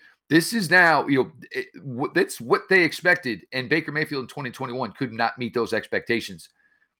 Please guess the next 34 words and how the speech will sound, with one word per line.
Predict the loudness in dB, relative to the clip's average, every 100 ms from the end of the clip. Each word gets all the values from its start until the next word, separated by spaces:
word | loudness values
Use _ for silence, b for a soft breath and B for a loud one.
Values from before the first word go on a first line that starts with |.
| _
The | 4
expectations | 4 4 2 2 2
should | 0
be | 0 0 2
even | 4
higher | 4 4 2 0 -6 _ _ -4
if | -2
Deshaun | 2 2 4
Watson | 2 2 -6
is |
the | -4
quarterback | 0 0 0 -4
of | -8
this | -8
team. | -6 -6 -8 b b b
So | -6 2
everybody | 2 2 -2 -8 _ _ 0 0 0 -8 -6
be | -4
ready | -2 -4
for | -4 -4
that. | -2 -2 -2 B B B -4
We're | -2
gonna | 0
get | 2 2
into | 2 0
twenty | -4 -6 -6
twenty-one | -6 -6 -4 -6 -6
here. | -6 -6 -8 -12
We'll | -8
get | -2 -2 -2
to |
week | -4 -4 -6
two. | -4 -2 -2 -6 _ _ _ _ _ _ _ _ _ _ -2
Uh, | -2